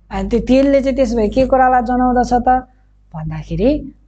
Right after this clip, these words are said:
पवित्र आत्मालाई जनाउँदछ, जुन कुरा हाम्रो भजन सङ्ग्रह एक सय तेत्तिसको एक दुई तिनमा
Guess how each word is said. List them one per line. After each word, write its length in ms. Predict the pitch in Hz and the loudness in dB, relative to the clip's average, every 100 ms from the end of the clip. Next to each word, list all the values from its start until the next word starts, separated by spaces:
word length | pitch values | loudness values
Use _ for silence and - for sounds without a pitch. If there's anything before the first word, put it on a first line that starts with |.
| - | -4
पवित्र 360 | 196 185 180 | -2 -2 -4
आत्मालाई 640 | 185 170 - 165 160 233 277 | -6 -6 -6 -8 -2 0 -2
जनाउँदछ, 720 | 196 185 175 170 165 165 180 | -6 -6 -4 -4 -4 -6 -6
जुन 360 | 180 170 190 | -6 -6 -8
कुरा 260 | 185 185 180 | -8 -8 -8
हाम्रो 320 | 170 165 214 | -8 -2 -2
भजन 340 | 220 170 175 175 | -2 -6 -14 -16
सङ्ग्रह 320 | 185 180 180 | -14 -12 -14
एक 120 | 175 | -14
सय 120 | 180 | -14
तेत्तिसको 540 | 175 175 170 170 - 214 | -10 -12 -10 -10 -8 -6
एक 160 | 175 | -6
दुई 220 | 175 175 - | -6 -8 -6
तिनमा 400 | 196 175 190 | -8 -4 -4